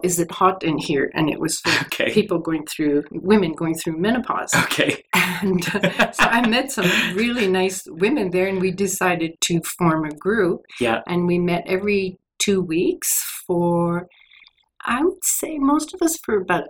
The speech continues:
Speaker 1: ten years.
Speaker 2: Yeah.
Speaker 1: And then the group evolved, and, you know, the new members weren't as interested in, um, you know, that sort of regular meeting. But,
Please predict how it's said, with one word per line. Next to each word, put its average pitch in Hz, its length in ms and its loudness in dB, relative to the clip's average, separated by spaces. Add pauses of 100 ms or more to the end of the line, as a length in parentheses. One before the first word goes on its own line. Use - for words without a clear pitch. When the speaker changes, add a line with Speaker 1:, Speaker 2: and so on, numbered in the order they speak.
Speaker 1:
ten 190 340 2
years. 165 840 -2 (100)
Speaker 2:
Yeah. 127 320 2
Speaker 1:
And 214 160 2
then 214 160 2
the 202 120 0
group 233 440 -2 (160)
evolved, 185 800 2 (100)
and, 185 540 0 (200)
you 180 160 -2
know, 175 120 2
the 175 140 -2
new 196 200 2
members 180 480 0
weren't 175 260 0
as 170 220 -2
interested - 720 2
in, 165 500 0 (320)
um, 156 520 2 (460)
you 85 120 6
know, - 160 0
that - 180 -6
sort 71 220 0
of - 120 -2 (760)
regular 160 640 0 (140)
meeting. 180 440 -2 (420)
But, 185 300 0